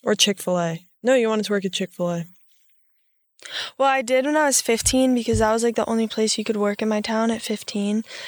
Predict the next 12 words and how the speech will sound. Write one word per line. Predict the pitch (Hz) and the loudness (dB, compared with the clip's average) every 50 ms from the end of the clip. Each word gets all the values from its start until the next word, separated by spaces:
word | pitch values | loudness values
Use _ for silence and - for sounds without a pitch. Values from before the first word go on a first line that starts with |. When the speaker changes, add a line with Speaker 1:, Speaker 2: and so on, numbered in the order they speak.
| - - _ | -16 -8 _
Speaker 2:
that | - | -2
was, | 214 208 202 | 0 2 2
like, | 208 202 - | 0 0 0
legal. | 202 196 196 190 190 - 214 208 214 226 240 - _ _ _ _ _ _ _ _ _ _ _ _ _ _ _ _ _ _ _ _ _ - - - _ - | -2 -2 0 -2 0 0 -2 -2 0 -2 -4 -8 _ _ _ _ _ _ _ _ _ _ _ _ _ _ _ _ _ _ _ _ _ -20 -20 -4 _ 4
Like, | 262 262 254 - - - - | 4 4 4 0 -4 -2 -2
okay, | 262 240 247 214 208 | 0 2 2 2 2
so | - - 247 | 2 2 2
you | 240 240 247 | 4 4 4
s-, | 233 - - 233 | 4 2 2 2
you're | - 233 240 | 2 2 2
saying | 233 - 262 254 254 247 240 | 4 4 4 4 4 4 4
you | 233 226 214 | 2 0 -2